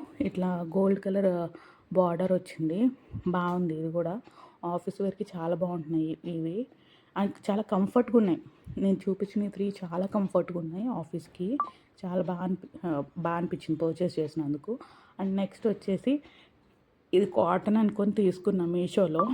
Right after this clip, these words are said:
ప్రైస్ మీకు స్క్రీన్ మీద కనిపిస్తుంది. తీసుకున్నాక తెలిసింది ఏంటంటే ఇది కాటన్ కాదని. ఏంటంటే కాట-, ఆ, కాటనే కావచ్చు, కానీ ఎంత థిక్‌గా ఉందంటే అంత థిక్‌గా ఉంది,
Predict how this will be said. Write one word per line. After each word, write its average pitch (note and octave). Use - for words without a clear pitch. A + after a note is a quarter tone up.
ప్రైస్ F#3
మీకు G3+
స్క్రీన్ F#3
మీద F3+
కనిపిస్తుంది. E3+
తీసుకున్నాక G#3
తెలిసింది F#3
ఏంటంటే F3
ఇది G3+
కాటన్ F3+
కాదని. D#3+
ఏంటంటే G3
కాట-, D#3+
ఆ, D#3+
కాటనే E3+
కావచ్చు, G#3
కానీ A#3
ఎంత G3
థిక్‌గా A3+
ఉందంటే G3
అంత G#3+
థిక్‌గా G#3+
ఉంది, F#3